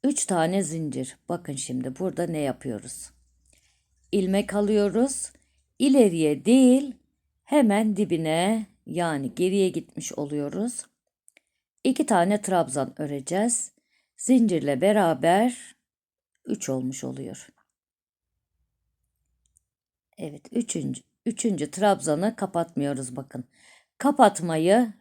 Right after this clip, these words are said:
renkliyle yapıyoruz, diğer renkle. İlmek aldık, arasında gezdirmiyoruz ipi. Arkada boşta kalıyor ikinci rengimiz.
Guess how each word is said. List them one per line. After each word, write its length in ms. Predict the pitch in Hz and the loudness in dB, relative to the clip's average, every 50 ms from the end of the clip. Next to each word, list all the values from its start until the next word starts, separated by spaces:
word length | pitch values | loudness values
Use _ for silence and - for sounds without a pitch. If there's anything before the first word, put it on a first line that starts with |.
| - 156 | -8 0
renkliyle 460 | 185 220 214 202 - 175 175 165 147 147 | 2 2 2 2 0 -2 -4 -2 0 0
yapıyoruz, 580 | 143 139 139 - 143 135 131 135 139 131 - | -2 -2 -2 -4 -6 -4 -4 -4 -6 -8 -2
diğer 260 | 226 226 185 147 143 | 0 2 2 2 0
renkle. 420 | 131 135 131 131 - - 135 131 - _ _ _ _ _ _ _ _ _ _ _ _ _ - | -2 -6 -8 -10 -10 -12 -14 -14 -16 _ _ _ _ _ _ _ _ _ _ _ _ _ -4
İlmek 440 | - 202 185 180 190 190 196 196 196 | -2 0 0 0 0 -2 -2 -2 0
aldık, 440 | 196 190 190 190 190 185 220 - - - | 2 2 4 4 2 0 -2 -4 0 2
arasında 540 | 208 240 247 254 - - 208 202 196 233 | 2 4 4 2 0 0 0 0 2 2
gezdirmiyoruz 960 | 226 170 196 190 190 175 160 170 202 196 196 190 175 165 160 156 147 147 135 - - | 2 2 4 2 2 2 0 -2 -2 0 0 0 0 0 -2 -2 -4 -6 -8 -8 -10
ipi. 480 | 156 139 - 180 196 233 254 247 254 _ _ _ _ _ _ _ _ _ _ _ _ _ _ | -10 -8 -4 -2 0 0 0 0 -2 _ _ _ _ _ _ _ _ _ _ _ _ _ _
Arkada 520 | - 226 220 214 214 - 202 196 240 214 190 | 4 6 6 6 4 0 0 2 2 2 4
boşta 360 | 196 190 190 - - 185 175 | 2 0 0 -2 -4 -4 -4
kalıyor 480 | - 175 160 147 151 143 139 135 135 - - - | -4 -4 -4 -2 -2 -2 -2 -4 -4 -8 -14 -18
ikinci 420 | - - - 175 160 151 139 131 | -16 -12 -10 -8 -8 -8 -8 -6
rengimiz. 640 | 131 135 135 135 131 127 131 131 131 127 - - - | -6 -4 -4 -4 -6 -6 -6 -8 -8 -8 -8 -10 -12